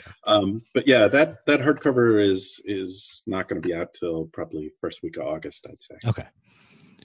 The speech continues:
Speaker 1: And the Empire of the Ghouls was also a Kickstarter, and
Speaker 2: Yep.
Speaker 1: that is now available in P D F, uh, digital format. Is that correct?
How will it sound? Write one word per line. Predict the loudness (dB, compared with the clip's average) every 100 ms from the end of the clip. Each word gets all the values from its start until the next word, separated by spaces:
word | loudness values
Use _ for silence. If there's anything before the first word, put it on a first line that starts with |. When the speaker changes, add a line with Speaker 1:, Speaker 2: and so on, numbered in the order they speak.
| _ -4
Speaker 1:
And | 2 4 4 0 0
the | 2 2 0 -4 -4
Empire | 0 2 2
of | 0
the | -2
Ghouls | -2 0 4 2 2
was | -2
also | 0 0 0
a | -4
Kickstarter, | -4 -6 -4 0 2 4 0 -2 -20 _ _
and | -4 0 0 -2 -6 -6
Speaker 2:
Yep. | -2
Speaker 1:
that | 2 2
is | 2 2
now | 2 2
available | 2 0 0 -2 -2 -4
in | -6 -6 -6 -6
P | -6 -4
D | -4
F, | -4 -8 -12
uh, | -10 -8 -8
digital | -6 -4 -6
format. | -6 -6 -6 -8 -12 _ _
Is | -12
that | -10
correct? | -6 -8 -8